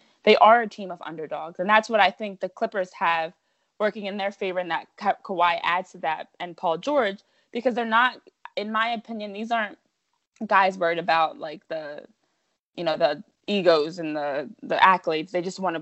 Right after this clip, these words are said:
go out, play hard, hard-nosed basketball, and win. And they have a really, they have good depth. They have good scrappy players. They have,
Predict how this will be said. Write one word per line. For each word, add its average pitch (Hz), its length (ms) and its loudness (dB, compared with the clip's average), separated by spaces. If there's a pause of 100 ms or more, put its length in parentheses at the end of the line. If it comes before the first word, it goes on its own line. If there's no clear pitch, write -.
(100)
go 180 160 2
out, 175 180 6
play 175 140 -4
hard, 170 340 -4 (360)
hard-nosed 175 420 -6
basketball, 151 480 -2
and 147 100 -12
win. - 200 -16 (560)
And 175 460 -2 (280)
they 196 100 4
have 196 220 2
a 190 60 -6
really, 190 460 -6 (220)
they 190 100 -2
have 180 240 -2
good 170 200 -6
depth. 254 460 2
They 190 100 -6
have 180 340 -6
good 175 180 -2
scrappy 220 500 -8
players. 202 420 -2
They 175 160 -4
have, 156 360 0